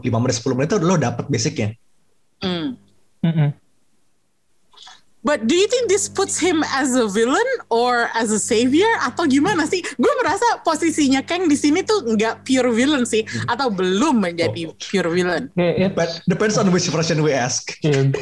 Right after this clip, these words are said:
Speaker 2: <laughs> Oke, is there many versions?
Speaker 1: Nah, tapi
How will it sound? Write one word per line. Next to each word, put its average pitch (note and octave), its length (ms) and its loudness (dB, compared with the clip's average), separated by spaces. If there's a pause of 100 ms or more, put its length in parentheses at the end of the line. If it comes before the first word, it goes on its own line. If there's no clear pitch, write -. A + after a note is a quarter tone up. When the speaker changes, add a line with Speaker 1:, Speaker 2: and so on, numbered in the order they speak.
(160)
Speaker 2:
<laughs> - 320 -4
Oke, F4 220 -2 (460)
is D#4+ 120 -2
there D#4+ 240 0
many - 280 0
versions? B4+ 720 -2 (2000)
Speaker 1:
Nah, D3+ 160 -2
tapi G3 400 -2